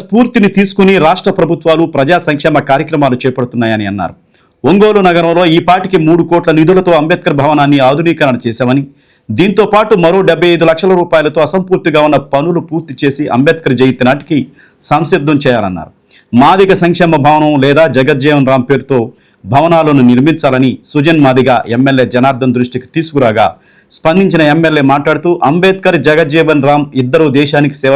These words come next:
చేశారని, వారి పేరున భవనాలు నిర్మించడం ప్రభుత్వ బాధ్యతగా తీసుకుంటుందని అన్నారు. ఈ పాటికి అంబేద్కర్ భవన ఆధునీకరణ పూర్తయిందని, అదేవిధంగా మీరందరూ ఐక్యంగా ఉంటే జగజ్జీవన్ రామ్ పేరున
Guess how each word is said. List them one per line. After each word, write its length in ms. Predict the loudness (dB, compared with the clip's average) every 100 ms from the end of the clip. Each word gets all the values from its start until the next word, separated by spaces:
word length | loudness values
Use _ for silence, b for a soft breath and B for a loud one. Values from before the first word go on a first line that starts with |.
| 0
చేశారని, 400 | -2 0 2 0 -2 b b b -2
వారి 220 | 0 0 0
పేరున 260 | 2 2 2 2
భవనాలు 380 | 2 2 2 2
నిర్మించడం 440 | 2 0 -2 -2 -4 -2
ప్రభుత్వ 300 | -2 0 -2 0
బాధ్యతగా 400 | -2 0 0 -2 -2
తీసుకుంటుందని 560 | -8 -6 -8 -8 -8 -10
అన్నారు. 200 | -10 -10 -4
ఈ 20 | -2
పాటికి 340 | -2 -4 -8 -10 B B B 0
అంబేద్కర్ 420 | 0 0 -2 0
భవన 180 | 2 2 2
ఆధునీకరణ 460 | 2 0 0 0 -2 -4
పూర్తయిందని, 500 | -6 0 0 2 0 2 2
అదేవిధంగా 480 | 2 2 2 2 4
మీరందరూ 400 | 4 4 2 2 2 0
ఐక్యంగా 320 | 0 0 0 0
ఉంటే 180 | 0 0 -2 b b b -4
జగజ్జీవన్ 600 | 0 0 2 2 2 2
రామ్ 140 | 0 0
పేరున 280 | 0 2